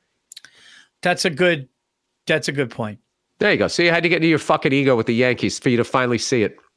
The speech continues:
Speaker 1: No, no, no. I knew what you were doing the whole time. I saw it. But,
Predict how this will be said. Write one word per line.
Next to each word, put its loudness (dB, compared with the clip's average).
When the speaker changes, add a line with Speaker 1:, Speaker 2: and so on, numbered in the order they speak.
Speaker 1:
No, 2
no, 2
no. 2
I 2
knew 0
what 0
you 2
were 2
doing 2
the 0
whole 2
time. 0
I 0
saw 2
it. -6
But, 0